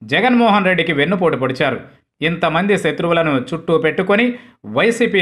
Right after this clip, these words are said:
నిలబడగలదా అని విశ్లేషణలు జరిగాయి. దానికి తోడు అప్పటి వరకు జగన్మోహన్ రెడ్డి గూర్చి జనసామాన్యానికి తెలియదు. వైఎస్ ముఖ్యమంత్రిగా ఉన్న సమయంలో ఎన్నడూ జగన్మోహన్ రెడ్డి జనం మధ్యకు రాలేదు. అంతేకాకుండా రెండు వేల తొమ్మిది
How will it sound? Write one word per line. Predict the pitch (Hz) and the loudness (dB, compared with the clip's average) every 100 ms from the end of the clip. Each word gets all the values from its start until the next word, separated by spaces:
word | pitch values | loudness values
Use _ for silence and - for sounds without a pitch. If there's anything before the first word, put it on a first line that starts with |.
| 151 | 2
నిలబడగలదా | 170 180 170 160 160 160 147 | 2 2 0 2 2 2 2
అని | 151 120 127 | 2 0 -4
విశ్లేషణలు | 135 165 165 156 143 135 127 | -2 -2 -2 -2 -2 0 0
జరిగాయి. | 127 139 123 - - _ _ 131 | 0 0 -2 -6 -16 _ _ -4
దానికి | 160 180 170 | -2 -2 0
తోడు | 208 233 175 - | 2 4 2 0
అప్పటి | 147 185 170 | -2 0 0
వరకు | 175 185 247 240 - _ 131 | 0 2 0 -2 -10 _ -4
జగన్మోహన్ | 202 254 233 208 208 | 0 2 2 2 2
రెడ్డి | 196 180 175 | 2 2 0
గూర్చి | 180 175 139 - - _ - 117 | 0 0 0 -2 -12 _ -8 -2
జనసామాన్యానికి | 156 165 170 196 196 190 185 180 156 135 | -2 0 0 0 0 0 0 0 0 0
తెలియదు. | 147 151 143 107 - _ _ _ | 0 2 0 -2 -8 _ _ _
వైఎస్ | 107 135 190 - - 143 | -4 0 2 2 -2 -6
ముఖ్యమంత్రిగా | 156 190 180 180 170 165 | -2 -2 0 0 0 0
ఉన్న | 160 165 | 0 0
సమయంలో | 180 202 240 247 - _ - 131 | 2 2 2 0 -6 _ -4 -2
ఎన్నడూ | 185 233 233 127 127 | 2 2 2 0 0
జగన్మోహన్ | 180 208 196 180 185 165 | 0 0 2 2 2 2
రెడ్డి | 160 139 107 92 | 2 0 -2 -4
జనం | 131 196 190 156 | -2 0 0 -2
మధ్యకు | 147 160 143 135 | 0 -2 0 2
రాలేదు. | 147 131 - - _ _ 123 | 2 -2 -6 -16 _ _ -6
అంతేకాకుండా | 127 160 165 180 180 156 123 | -2 0 0 0 0 0 0
రెండు | 160 180 | 0 0
వేల | 165 139 | 0 2
తొమ్మిది | 180 208 | 0 2